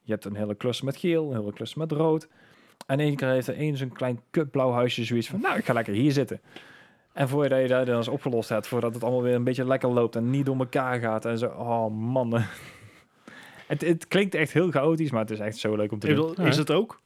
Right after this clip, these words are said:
Speaker 2: maar
Speaker 1: Ja.
Speaker 2: het is ook heel erg leuk.
Speaker 1: Ja.
Speaker 3: Ja. Eh, eens een keer checken.
Speaker 1: Ja. Ja, het, het kost, geloof ik, eh, de bundel is nou zeven euro vijftig.
Speaker 2: De Humble
Speaker 1: Dus krijg
Speaker 2: bundle
Speaker 1: je
Speaker 2: heb je dan over, of?
Speaker 1: Nee, de bundel op de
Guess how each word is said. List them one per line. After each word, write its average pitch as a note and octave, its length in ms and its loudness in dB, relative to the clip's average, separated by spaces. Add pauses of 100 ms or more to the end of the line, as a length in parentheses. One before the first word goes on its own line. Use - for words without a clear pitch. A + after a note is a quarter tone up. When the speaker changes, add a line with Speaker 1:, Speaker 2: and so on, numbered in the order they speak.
(160)
Speaker 2:
maar C#3+ 160 6
Speaker 1:
Ja. D3+ 60 8
Speaker 2:
het D#3 80 2
is D3 80 0
ook E3+ 140 2
heel D3 160 4
erg A2+ 120 -4
leuk. D#2+ 240 -10 (160)
Speaker 1:
Ja. G3+ 100 -4
Speaker 3:
Ja. E3+ 220 0 (680)
Eh, G#3 60 4
eens G3+ 120 2
een E3+ 100 0
keer F2+ 120 0
checken. F2 140 -10 (160)
Speaker 1:
Ja. - 280 -10 (280)
Ja, D#3+ 120 2
het, E3+ 180 4
het - 260 -6
kost, A#2 220 -4
geloof A2+ 220 0
ik, A2+ 140 -8
eh, A2 60 2 (520)
de A2+ 180 -6
bundel B2 320 -2
is C#3+ 120 -4
nou C3 260 -2
zeven B2 360 -2
euro A#2 280 0
vijftig. G2+ 400 -8
Speaker 2:
De C3 60 2
Humble C3+ 180 2
Speaker 1:
Dus B2 120 2
krijg A2+ 160 2
Speaker 2:
bundle G2+ 140 2
Speaker 1:
je G2 60 -2
Speaker 2:
heb G#2+ 120 -6
je G#2 60 -6
dan F#2+ 140 -4
over, F#2 240 -8
of? - 280 -14 (140)
Speaker 1:
Nee, E3+ 200 4
de C#3 180 0
bundel C#3+ 260 -2
op B2+ 140 -4
de B2 240 0